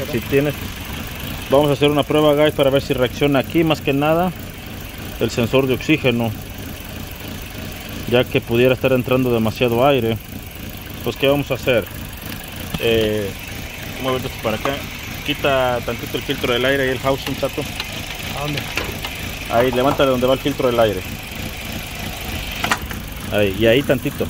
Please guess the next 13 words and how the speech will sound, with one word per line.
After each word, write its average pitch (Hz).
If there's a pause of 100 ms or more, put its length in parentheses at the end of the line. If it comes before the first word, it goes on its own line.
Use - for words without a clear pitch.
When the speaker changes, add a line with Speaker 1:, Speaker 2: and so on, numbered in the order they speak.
Speaker 1:
tantito 120
aviéntale 113 (420)
brake 123
cleaner 117
ahí, 104 (240)
que 110
lo 104
succione. 104 (1160)
Quiero 127
ver 127
si -
acá 123
hay, 117